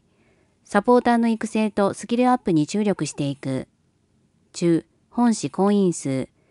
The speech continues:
令和四年六十九組、令和五年五十三組が現状、中終わり。大野町サイクリングハブ。議員、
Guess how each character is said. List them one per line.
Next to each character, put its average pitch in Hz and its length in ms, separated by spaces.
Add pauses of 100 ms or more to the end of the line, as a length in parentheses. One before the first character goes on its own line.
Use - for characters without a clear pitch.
(220)
令 226 220
和 208 80
四 160 140
年 147 340
六 170 200
十 233 200
九 214 220
組、 139 400 (420)
令 220 240
和 190 100
五 147 120
年 143 260 (140)
五 170 100
十 226 180
三 233 240
組 156 220
が 131 140
現 147 240
状、 135 420 (360)
中 160 200
終 143 80
わ 131 80
り。 127 280 (2000)
大 240 200
野 269 80
町 220 420
サ 220 200
イ 233 60
ク 233 140
リ 226 100
ン 220 100
グ 214 100
ハ 196 160
ブ。 143 280 (1040)
議 190 100
員、 151 240